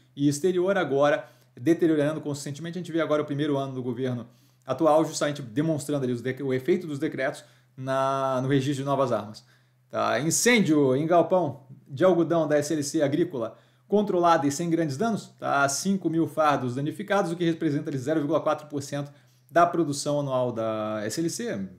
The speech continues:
virtualmente irrelevante, tá? Algum delta de custo ali. Armazém com necessidade de reparos, obviamente, pegou fogo, certo? A unidade de beneficiamento com manutenção preventiva antecipada, justamente pra entrar nesse pacote todo aí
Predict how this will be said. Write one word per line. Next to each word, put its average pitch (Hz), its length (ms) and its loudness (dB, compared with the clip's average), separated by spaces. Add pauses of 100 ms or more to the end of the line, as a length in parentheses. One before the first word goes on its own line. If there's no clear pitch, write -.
(340)
virtualmente 139 600 -4
irrelevante, 170 520 -2
tá? 123 100 0
Algum 127 300 0
delta 135 260 2
de 117 140 -8
custo 143 320 -10
ali. 170 180 -8 (500)
Armazém 185 540 6
com 196 140 -2
necessidade 170 380 0
de 160 60 -2
reparos, 202 360 2
obviamente, 139 540 0 (140)
pegou 143 200 0
fogo, 208 440 -2
certo? 139 320 -6
A 151 40 -4
unidade 160 640 2 (340)
de 160 200 0
beneficiamento 170 640 2
com 165 80 -10
manutenção 165 400 -4
preventiva 156 420 -4
antecipada, 196 540 -2
justamente 190 260 -4
pra 175 120 -8
entrar 156 260 -2
nesse 147 140 -8
pacote 143 520 -2
todo 143 240 -6
aí 143 180 -8